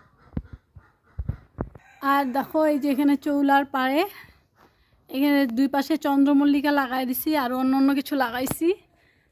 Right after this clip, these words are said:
আর এই দেখো, আমার চুলাটা এখন প্রায় এতটুকু কাজ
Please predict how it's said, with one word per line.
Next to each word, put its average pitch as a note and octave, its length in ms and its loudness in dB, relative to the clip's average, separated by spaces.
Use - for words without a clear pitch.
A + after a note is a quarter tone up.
আর C#4 320 -6
এই B3+ 140 -4
দেখো, A#3+ 240 -6
আমার C4 120 0
চুলাটা C4+ 400 -2
এখন C#4 340 0
প্রায় C4+ 280 -2
এতটুকু C#4 420 -2
কাজ B3 180 -6